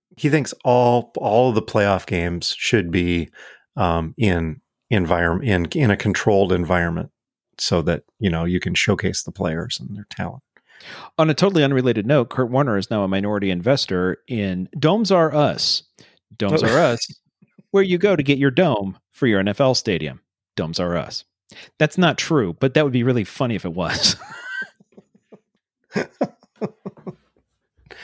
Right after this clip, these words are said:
Speaker 1: Uh, so, yeah, my nominee for the week is Kurt Warner and his take on, um, Green Bay and Chicago and anybody else that plays outdoors. Kansas City, for example,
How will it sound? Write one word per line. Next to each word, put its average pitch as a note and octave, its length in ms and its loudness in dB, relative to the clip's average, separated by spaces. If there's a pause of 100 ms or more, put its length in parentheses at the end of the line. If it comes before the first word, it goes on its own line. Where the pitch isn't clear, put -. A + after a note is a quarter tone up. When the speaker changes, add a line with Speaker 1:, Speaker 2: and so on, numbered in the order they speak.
(640)
Speaker 1:
Uh, - 500 -8 (160)
so, E3 180 0
yeah, A#2 160 4
my A#2 200 4
nominee A#2 320 4
for A2 160 2
the G2+ 80 4
week F#2+ 240 0
is F#2+ 140 -2
Kurt - 240 0
Warner F#2+ 320 2
and F#2 200 -2
his F#2+ 200 -4
take G2 320 0
on, F2+ 340 -2 (200)
um, F2 520 -4 (960)
Green A2+ 280 4
Bay G2 400 2
and F#2+ 680 0
Chicago F#2 760 0
and G2 240 -2
anybody G#2 320 2
else F#2+ 180 0
that G2+ 80 -6
plays G2+ 320 -2
outdoors. F#2 760 0
Kansas A2+ 300 0
City, G#2 400 2
for - 180 -8
example, F#2+ 500 -2